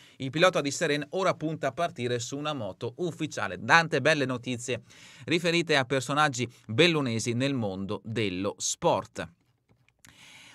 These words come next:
Il tecnico del Feltre, il boom della palla ovale, coppa quando il rugby diventa anche scienza, la crescita del Feltre non è casuale, il suo coach ne è la mente, un passo dopo l'altro anche la B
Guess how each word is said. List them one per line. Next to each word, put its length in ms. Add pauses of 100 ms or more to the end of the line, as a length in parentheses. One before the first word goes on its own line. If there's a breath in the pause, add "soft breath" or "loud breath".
(120)
Il 220
tecnico 480
del 160
Feltre, 420
il 120
boom 200
della 280
palla 400
ovale, 420
coppa 400
quando 300
il 80
rugby 320
diventa 400
anche 220
scienza, 380
la 120
crescita 360
del 140
Feltre 340
non 160
è 60
casuale, 460
il 80
suo 160
coach 300
ne 120
è 60
la 100
mente, 300
un 100
passo 400
dopo 220
l'altro 340
anche 240
la 100
B 160